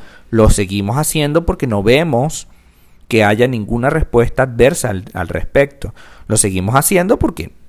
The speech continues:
no pasa nada. Ok, yo hago esto, no pasa nada, lo sigo haciendo, es así. Las personas llegan hasta donde yo lo permito. No se te olvide, las personas llegan hasta donde yo lo permito. Si yo he permitido una y otra vez que me maltraten,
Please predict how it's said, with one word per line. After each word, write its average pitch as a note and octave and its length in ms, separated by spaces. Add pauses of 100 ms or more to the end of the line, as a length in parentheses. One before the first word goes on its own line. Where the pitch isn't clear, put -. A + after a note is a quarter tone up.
(500)
no D#2+ 120
pasa - 240
nada. - 460 (380)
Ok, - 240 (140)
yo F2 100
hago G2+ 220
esto, A2 220
no F2 120
pasa G2 220
nada, C#3+ 240
lo E4+ 140
sigo A2 200
haciendo, A#3+ 420
es A#2+ 80
así. D4 440 (380)
Las G#2 220
personas G2 880
llegan E3+ 580
hasta A2 300
donde E2+ 280
yo F#2+ 220
lo E3 160
permito. C3 640 (220)
No - 100
se D#3+ 100
te F#3+ 100
olvide, F2+ 340 (360)
las F#2 260
personas F2 800
llegan D3 540 (320)
hasta G#2 320
donde E2 280
yo F#2 280
lo E3+ 180
permito. B2 580
Si - 180
yo G2 260
he B2+ 100
permitido D3 640
una D3+ 120
y D3 80
otra C#3 220
vez C3 200
que G2+ 140
me G#2 80
maltraten, B2 640